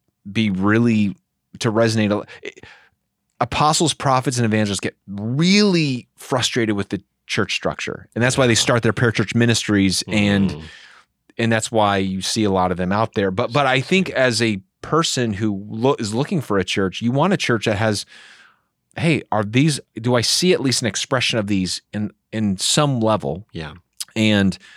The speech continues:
Speaker 1: if there's something lacking, what can I do about that?
Speaker 2: Yeah.
Speaker 1: 'Cause I think a lot of times what people, Well, I don't, I don't like how the church does this. Well, okay, well, my, my first, my first challenge to anyone who ever comes to me and says, "I don't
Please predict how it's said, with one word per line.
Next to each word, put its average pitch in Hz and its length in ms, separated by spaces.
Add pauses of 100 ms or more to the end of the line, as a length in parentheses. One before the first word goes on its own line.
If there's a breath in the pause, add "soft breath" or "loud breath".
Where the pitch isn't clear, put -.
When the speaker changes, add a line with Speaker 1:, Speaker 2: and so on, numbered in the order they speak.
(280 loud breath)
Speaker 1:
if 127 180
there's 127 180
something 135 460
lacking, 95 720 (400 soft breath)
what - 160
can 170 140
I 180 80
do 120 180
about 95 400
that? - 220 (140)
Speaker 2:
Yeah. 85 240 (280 loud breath)
Speaker 1:
'Cause 156 180
I 147 140
think 208 160
a 147 60
lot 117 220
of 156 60
times 117 200
what 107 100
people, 113 240
Well, 139 180
I 156 60
don't, 165 240
I 127 80
don't 123 140
like 123 160
how 123 160
the 113 80 (580)
church - 260
does 110 200
this. 98 340
Well, 139 120
okay, 139 320
well, 131 380 (720 loud breath)
my, 180 420 (200)
my 131 200
first, - 640 (400)
my 117 160
first - 320
challenge 123 340
to - 120
anyone 135 260
who 113 180
ever 120 260
comes 110 340
to 101 60
me 95 80
and 90 80
says, 87 220 (120)
"I 123 120
don't 147 240